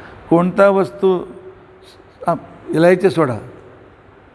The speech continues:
मीठ तरी सो-, सोडा, चावलं. पाण्याशिवाय पानं, सरबत तयार होतो, साखराशिवाय,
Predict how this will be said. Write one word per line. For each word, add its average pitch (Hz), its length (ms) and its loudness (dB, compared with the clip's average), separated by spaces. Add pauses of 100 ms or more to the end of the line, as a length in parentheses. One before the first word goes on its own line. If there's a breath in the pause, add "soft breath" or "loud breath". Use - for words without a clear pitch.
(760)
मीठ 202 300 4
तरी 185 160 4
सो-, 147 300 -4
सोडा, 120 240 -8
चावलं. 127 520 -4 (1400)
पाण्याशिवाय 180 600 0 (2250)
पानं, 165 200 0 (640)
सरबत 160 200 0 (100)
तयार 165 160 2
होतो, 160 260 -4 (1160)
साखराशिवाय, 160 640 0